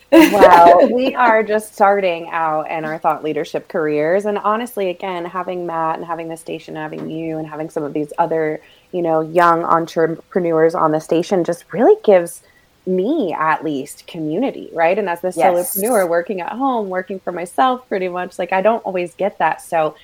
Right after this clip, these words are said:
Speaker 1: I'm so thankful to have you as a part of the larger community. And we need, again, those fun, creative personalities that say, "You can do numbers, you can do business, you can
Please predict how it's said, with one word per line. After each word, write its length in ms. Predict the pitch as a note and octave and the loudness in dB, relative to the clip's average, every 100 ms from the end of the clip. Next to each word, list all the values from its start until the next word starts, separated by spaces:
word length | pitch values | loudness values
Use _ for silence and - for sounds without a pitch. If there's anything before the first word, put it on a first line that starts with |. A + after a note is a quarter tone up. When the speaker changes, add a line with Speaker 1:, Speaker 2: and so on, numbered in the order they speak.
| _ - | _ -12
Speaker 1:
I'm 100 | F#3+ | -6
so 160 | B3+ | -4
thankful 640 | A#3+ - E3+ E3+ - D#3+ D#3 | -2 -2 -2 -4 -2 -2 -2
to 80 | F3 | -6
have 320 | E3 D#3+ D#3+ | -10 -10 -8
you 280 | D#3+ D3+ D3 | -6 -4 -4
as 120 | D3 | -4
a 60 | |
part 340 | D3+ - D#3 D#3 | -8 -4 -4 -4
of 400 | D3+ D3+ D3+ D3+ | -4 -2 -2 -4
the 260 | D#3+ D3 D3+ F#3 | -4 -4 -4 -2
larger 340 | D#3+ D#3+ D#3+ | -2 -2 -6
community. 800 | - D#3+ D#3 E3 G3 A#3 B3+ C#4+ _ _ - - | -8 -10 -8 -6 -6 -4 -4 -6 _ _ -4 4
And 300 | F#3+ F#3+ F#3+ - | 4 4 2 0
we 160 | G3+ G#3 | 0 0
need, 540 | F3+ F3+ G3 F3 D3+ | 0 0 0 0 -2
again, 400 | - E3 F3 D3 D#3 | -4 -2 -2 -2 -4
those 240 | D#3+ - | -6 -6
fun, 420 | - F#3+ F3 F3 | -4 0 0 -2
creative 520 | E3+ F3+ F3 E3+ E3 - | -6 -10 -6 -4 -6 -6
personalities 680 | F3 - D#3+ D#3+ D#3 D3+ D3 | -10 -8 -4 -2 -2 -4 -6
that 180 | D#3+ - | -8 -8
say, 120 | D#3+ | -8
"You 280 | D3 D3+ E3 | -8 -8 -10
can 180 | - E3 | -10 -10
do 140 | D#3+ | -8
numbers, 480 | D3 D3 C#3+ C#3+ C#3 | -8 -6 -4 -4 -4
you 100 | D3+ | -8
can 220 | D#3+ E3 | -8 -10
do 180 | D#3+ D#3 | -6 -6
business, 480 | D3+ D3 D#3+ D3+ - | -4 -6 -6 -6 -6
you 120 | E3 | -8
can 360 | F3 E3 D#3+ | -6 -6 -8